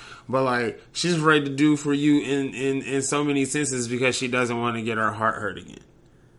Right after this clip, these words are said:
What is, what are your intentions? When we sit down and we actually talk to people and we tell them what we want, the, the biggest thing is the fear of rejection. Nobody wants to come out and actually say, "Hey,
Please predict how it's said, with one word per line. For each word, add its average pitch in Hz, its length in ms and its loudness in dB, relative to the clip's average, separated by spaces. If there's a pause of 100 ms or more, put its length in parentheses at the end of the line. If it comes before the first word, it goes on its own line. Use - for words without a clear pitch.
(440)
What 180 220 6
is, 190 160 8
what 156 400 4
are 170 200 4
your 156 260 4
intentions? 147 640 -2 (220)
When 135 140 0
we 165 120 6
sit 185 260 4
down 185 220 6
and 160 160 2
we 151 160 4
actually 135 340 2
talk 139 280 2
to 123 100 -2
people 120 320 0
and 120 100 -2
we 123 80 2
tell 135 240 2
them 120 200 0
what 117 180 0
we 110 140 -2
want, 120 380 2 (500)
the, 123 560 -4
the 123 160 -4
biggest 147 420 4
thing 156 340 2
is 127 180 4
the 120 100 0
fear 131 300 2
of 123 120 2
rejection. 135 640 0
Nobody 175 460 4
wants 151 300 2
to 135 80 0
come 139 240 0
out 127 140 4
and 120 100 0
actually 113 360 0
say, 107 220 -4
"Hey, 110 320 -4